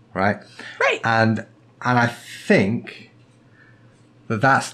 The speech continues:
Speaker 1: that's the model that we should follow, because,
Speaker 2: Hmm.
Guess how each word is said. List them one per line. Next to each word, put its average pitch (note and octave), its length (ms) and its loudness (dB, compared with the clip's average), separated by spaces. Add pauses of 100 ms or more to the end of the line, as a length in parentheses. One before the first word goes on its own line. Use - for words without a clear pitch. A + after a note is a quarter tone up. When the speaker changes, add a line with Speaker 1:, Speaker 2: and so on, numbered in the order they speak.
Speaker 1:
that's C3 280 2
the B2+ 120 4
model B2 360 6
that G#2 180 -2
we A2+ 140 -2
should - 200 -8
follow, F#2 420 -4 (1040)
because, G#2 680 2
Speaker 2:
Hmm. - 0 -